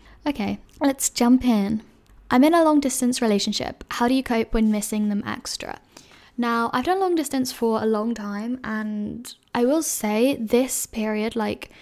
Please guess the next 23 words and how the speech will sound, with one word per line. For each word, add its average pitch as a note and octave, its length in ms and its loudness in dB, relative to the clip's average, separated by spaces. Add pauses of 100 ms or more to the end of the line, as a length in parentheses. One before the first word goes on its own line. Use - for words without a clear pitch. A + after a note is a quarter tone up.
(180)
this G#3+ 260 0
lockdown, A#3+ 640 -2 (600)
is A3 800 -4 (600)
the A3 80 -4 (100)
hardest G#3+ 480 -4
I've G#3+ 220 -4
ever G3+ 640 -2 (280)
felt - 440 -6
about D4 320 -6
it. F4 100 2
Like, A#3 180 -2
I A3+ 40 -4
feel A3 180 -6
like G#3+ 160 -6
it's - 120 -14
been G#3+ 500 -4
the G#3 80 -6
saddest, - 760 -8 (100)
this G3 200 -8
lockdown. B3+ 500 -4 (540)
I A3+ 80 -2
think C4+ 320 0
because A#3+ 580 0